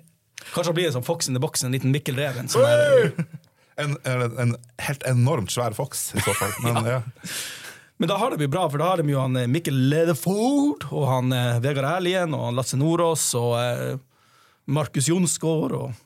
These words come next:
Speaker 1: de der, eh, kompisene som jeg glemte, som, eh, nevnte, som folk hadde glemt. Jeg bare tenkte jeg skulle ta dem opp.
Speaker 2: Ja.
Speaker 1: Han sytten-åringen og han atten-åringen.
Speaker 2: Ja, han er, han s-, ja, har han blitt sytten, holdt jeg på å si?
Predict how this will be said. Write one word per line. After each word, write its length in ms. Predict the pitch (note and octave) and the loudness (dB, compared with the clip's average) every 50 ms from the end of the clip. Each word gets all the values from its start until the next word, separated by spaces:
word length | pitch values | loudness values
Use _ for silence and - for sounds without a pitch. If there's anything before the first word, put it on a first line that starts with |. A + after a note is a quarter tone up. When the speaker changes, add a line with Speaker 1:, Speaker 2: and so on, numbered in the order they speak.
| _ - | _ -6
Speaker 1:
de 80 | - | -4
der, 160 | C#3 C3+ C3 | -2 -2 0
eh, 400 | C3 C3 B2 B2 B2 A#2+ A#2+ A#2+ A#2 A#2+ - _ _ - | 0 0 0 0 0 -2 -2 -4 -4 -8 -10 _ _ -6
kompisene 360 | E3 D#3+ C#3+ D3+ B2 B2 A2+ | -6 -4 -2 -2 -4 -4 -2
som 100 | B2+ C#3 | -2 -2
jeg 140 | C#3+ C3+ B2+ | -2 -2 -2
glemte, 260 | C3 C3 - - B2+ | -4 -4 -4 -4 -4
som, 220 | A#2+ B2+ A#2+ A#2+ A#2+ | -2 0 0 0 0
eh, 300 | A#2+ A#2+ A#2+ A#2+ A#2+ A#2+ | 0 0 2 2 0 0
nevnte, 400 | B2 B2+ C#3 C#3 - - B2+ B2 | 0 0 -2 -2 -4 -4 -6 -6
som 360 | - - - B2+ B2 A#2+ A#2+ A2+ | -4 -4 -2 -2 0 0 -2 -2
folk 220 | - - D3 C3 | -2 -4 -4 -2
hadde 140 | - B2+ B2+ | -2 -2 -2
glemt. 340 | C#3+ C#3+ C#3 B2+ - - - - _ _ _ _ _ - | -2 -2 -4 -6 -8 -12 -12 -12 _ _ _ _ _ -4
Jeg 80 | D#3 | -2
bare 100 | D3+ D#3 C#3 | -2 -2 -2
tenkte 200 | - D3+ D3+ D3+ | -4 -6 -6 -6
jeg 80 | B2+ | -8
skulle 160 | - - - D3 | -8 -8 -6 -4
ta 80 | C#3 | -2
dem 80 | C#3 E3 | -2 -4
opp. 240 | - - - - - - _ _ - | -6 -8 -12 -16 -16 -16 _ _ -6
Speaker 2:
Ja. 160 | B2+ C3+ C3+ C3+ B2 - _ _ _ _ - | -4 -4 -4 -4 -8 -10 _ _ _ _ -6
Speaker 1:
Han 100 | D3 C3+ | -4 -4
sytten-åringen 560 | - D3+ - - - C#3+ C3 A#2+ A#2+ A#2+ A#2+ | -2 -4 -4 -2 -2 -2 -2 -2 -2 -4 -4
og 80 | B2 A#2+ | -4 -2
han 80 | G2+ | -4
atten-åringen. 540 | C3 C#3+ - D3+ C#3 B2 A#2 - C3 B2+ A#2+ - - | -4 -4 -4 -4 -2 -2 -2 -2 -4 -6 -6 -6 -6
Speaker 2:
Ja, 100 | C#3+ C#3+ | -4 -2
han 140 | C#3+ D#3+ D#3+ | -2 0 0
er, 100 | D#3 D3 | 0 0
han 80 | C#3 A#2+ | 0 -2
s-, 140 | - - - | -2 -4 -2
ja, 200 | A#2+ A2+ A#2 A2 | -2 -2 -2 -2
har 160 | F#2+ B2+ C3 | -2 -2 -2
han 100 | A#2 G#2 | -2 -2
blitt 200 | F#2+ C#3 D3 A#2 - | -2 -4 -4 -4 -4
sytten, 320 | - C3+ - - - G#2+ | -4 -4 -6 -6 -6 -4
holdt 160 | F2+ G2+ G#2 G2+ | -2 -2 -2 -2
jeg 60 | F#2+ | -2
på 80 | G2+ | -2
å 40 | G2 - | -2 0
si? 140 | A2 G#2 | 0 0